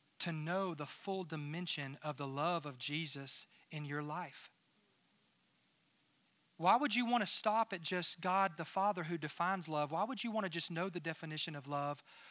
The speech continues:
Why would you want to know, see love displayed? But why would you never want it delivered and put in such a way empowered for you to deliver it?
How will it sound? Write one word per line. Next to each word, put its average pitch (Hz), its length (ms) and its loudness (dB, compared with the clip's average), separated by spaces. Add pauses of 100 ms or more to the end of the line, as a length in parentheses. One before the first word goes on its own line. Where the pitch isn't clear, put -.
(160)
Why 185 160 12
would 220 160 2
you 202 100 2
want 196 220 4
to - 20 2
know, 185 480 4
see 202 280 -2
love 185 280 4
displayed? 160 720 0 (880)
But 196 120 2
why 202 180 8
would 240 200 2
you 202 120 2
never 196 260 2
want 185 240 0
it 185 120 -4
delivered 156 460 -2 (1300)
and 170 160 -2
put 233 140 0
in 208 100 0
such - 240 -2
a 185 80 0
way 185 360 0
empowered 180 500 0
for 175 100 -4
you 165 140 -4
to 160 80 -2
deliver 151 360 -4
it? - 200 -14